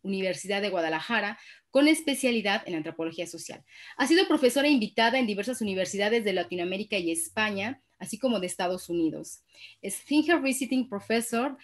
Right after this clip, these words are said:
en el Center for Latin American Studies de la Universidad de Stanford y catedrática unesco en Comunicación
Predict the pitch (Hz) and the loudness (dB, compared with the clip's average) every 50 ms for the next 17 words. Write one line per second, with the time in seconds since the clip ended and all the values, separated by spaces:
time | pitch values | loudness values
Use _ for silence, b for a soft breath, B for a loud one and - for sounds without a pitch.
0 | b b b b - 202 214 208 208 202 208 - 262 262 254 285 277 269 - 240 | b b b b -2 0 2 2 0 0 0 0 0 2 2 2 0 0 0 -2
1 | 240 214 196 196 190 196 196 196 202 214 226 226 247 240 - 214 - - - - | -2 0 -2 -2 -2 -2 -4 -2 -2 -2 -2 0 -2 -2 -4 -4 -8 -6 -4 -2
2 | 247 233 202 196 220 220 190 190 190 185 180 185 180 185 180 180 - 190 202 208 | 0 0 0 -2 -4 -4 -4 -4 -2 -2 -2 -2 -2 -2 -2 -4 -4 -4 -4 -2
3 | 202 208 214 208 - - 214 196 202 196 - 202 226 240 - - 247 226 - 302 | -2 -4 -4 -4 -4 -2 -2 -2 -2 -4 -6 -8 -10 -10 -8 -8 -2 0 2 2
4 | 302 269 220 208 220 220 220 247 226 - 226 208 196 190 196 214 233 247 226 - | 4 2 2 2 2 0 0 0 -2 0 0 0 0 0 0 0 -2 -2 -4 -4
5 | - - 190 202 196 - - 190 185 160 220 233 240 240 233 - 214 208 202 - | -6 -6 -6 -6 -8 -8 -10 -8 -6 -4 -2 0 0 0 -2 -2 -4 -6 -6 -6
6 | - 208 202 214 233 | -6 -6 -6 -6 -6